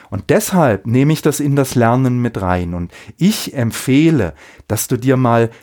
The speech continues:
diese drei Aspekte konsumieren, verarbeiten, wiedergeben, einmal anschaust in deinem Lernen. Ne? Natürlich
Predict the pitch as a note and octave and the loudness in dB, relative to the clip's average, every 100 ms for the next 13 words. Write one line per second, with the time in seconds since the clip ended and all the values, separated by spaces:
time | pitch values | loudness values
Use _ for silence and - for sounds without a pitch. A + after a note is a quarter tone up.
0 | _ B2+ F3 F#3+ D3+ B2+ B2+ C3+ C3+ - | _ -2 0 0 2 2 2 2 -2 -8
1 | - A2+ - - G2 - A2 - B2+ B2 | -8 -6 -6 -6 -8 -8 -14 -6 -2 -2
2 | G#2 G#2 A#2+ D3 F3 A3 C4+ C4+ _ _ | -2 -2 -2 0 0 0 -2 -4 _ _
3 | _ _ _ - A2+ G2 G#2 B2+ D3+ E3 | _ _ _ -8 -6 -2 0 2 2 2
4 | E3+ F3 - F3 F3 - _ _ _ - | 2 0 0 0 0 -4 _ _ _ -14
5 | F#2+ F#2+ B2+ D3 C#3+ A#2 G#2+ F#2+ G2 E3 | -10 -8 -4 0 2 0 -2 -4 -2 -4
6 | A3 _ _ _ _ _ A#2+ B2+ D3+ D3+ | -4 _ _ _ _ _ -2 0 2 2
7 | D#3+ - F3+ G#3+ - - G2 F2+ - A2+ | 0 -2 0 0 -2 -2 -2 -4 -6 -2
8 | B2 C3 D#3 D#3 D3+ A2 F#2 E2+ D2 C2+ | 0 2 2 0 2 2 0 -4 -10 -14
9 | _ _ _ _ _ F2+ A#2 C#3+ - - | _ _ _ _ _ -10 -10 -12 -20 -20
10 | - - - _ _ _ A2+ A#2+ F3+ G#3+ | -20 -20 -20 _ _ _ -6 -2 0 2
11 | D3 F#2+ - | 0 -2 -10